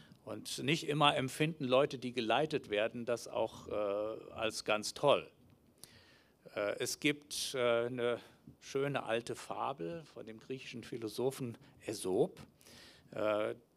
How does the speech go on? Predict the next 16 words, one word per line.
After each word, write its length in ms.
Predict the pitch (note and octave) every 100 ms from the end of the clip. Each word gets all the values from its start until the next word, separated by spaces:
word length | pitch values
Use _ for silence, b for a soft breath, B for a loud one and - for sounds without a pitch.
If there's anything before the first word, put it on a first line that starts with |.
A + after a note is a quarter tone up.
| -
die 220 | A2 G#2+
kennt 260 | - B2+
ihr 120 | C3+ A#2+
vielleicht. 680 | F#2+ F2+ F#2 D#3 - - B B B B -
Äh, 280 | G#2+ A2
da, 240 | A2 A2+ C3
die, 260 | - - - -
die 140 | D#3
Fabel 380 | - D3 E3+ E3+
beschäftigt 520 | C#3 - D#3+ - C3+
sich 160 | C#3 -
mit 100 | B2+
den 140 | A#2+
Fröschen 400 | - B2 A#2+ A#2+
im 140 | G#2+
Teich. 520 | - F2 D#2+ - -